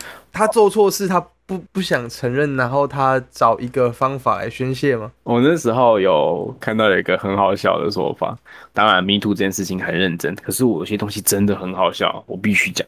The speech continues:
Speaker 1: 嗯。
Speaker 2: 大家说黄子佼打破了一个规则，
Speaker 1: 呃。
Speaker 2: 人家都是玩 Me Too，
Speaker 1: 你在被 “you Too。
Speaker 2: 你是 You Too”，你们也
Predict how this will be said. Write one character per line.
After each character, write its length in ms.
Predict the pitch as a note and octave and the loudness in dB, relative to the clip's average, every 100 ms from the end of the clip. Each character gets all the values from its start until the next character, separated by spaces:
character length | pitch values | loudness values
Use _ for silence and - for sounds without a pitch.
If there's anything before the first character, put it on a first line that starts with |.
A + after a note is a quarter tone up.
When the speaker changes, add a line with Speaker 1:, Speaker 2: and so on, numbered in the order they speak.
| _ | _
Speaker 1:
嗯。 240 | B2+ G#2+ F#2 | -8 -8 -6
Speaker 2:
大 100 | - | -2
家 80 | G#2+ | 0
说 260 | G#2+ G#2+ G2+ - - - | 0 0 -2 -8 -18 -6
黄 180 | - A2+ | -2 0
子 120 | G#2 | 0
佼 160 | F#2 G2 | 0 2
打 200 | F#2+ F2 | 2 2
破 180 | G2 | 0
了 80 | F2 | 0
一 20 | |
个 140 | E2+ E2+ | 0 0
规 240 | F2 E2+ | 0 0
则， 240 | E2+ - - - - | -2 -8 -12 -16 -4
Speaker 1:
呃。 180 | B2+ A2 | -2 2
Speaker 2:
人 140 | G2 A#2 | 2 2
家 180 | C3+ | 2
都 180 | B2 B2 - | 2 0 0
是 120 | A2+ | 2
玩 160 | G#2 F#2 | 4 4
Me 200 | F#2+ F#2+ | 2 0
Too， 240 | - F#2+ - _ - | 0 -2 -4 _ -6
Speaker 1:
你 140 | C3+ | 0
在 160 | D#3+ E3 | 2 4
被 120 | E3 | 2
“you 220 | E3 E3 | 2 2
Too。 340 | D#3+ F3 D3 A2+ - | 2 4 2 0 -2
Speaker 2:
你 160 | C3+ | 0
是 80 | B2+ | 4
You 240 | D3 A#2 - | 2 2 -2
Too”， 20 | E3 D3+ - | -8 -6 0
你 120 | B2 | 2
们 240 | B2+ D3 | 4 4
也 220 | C#3+ A#2 | 4 4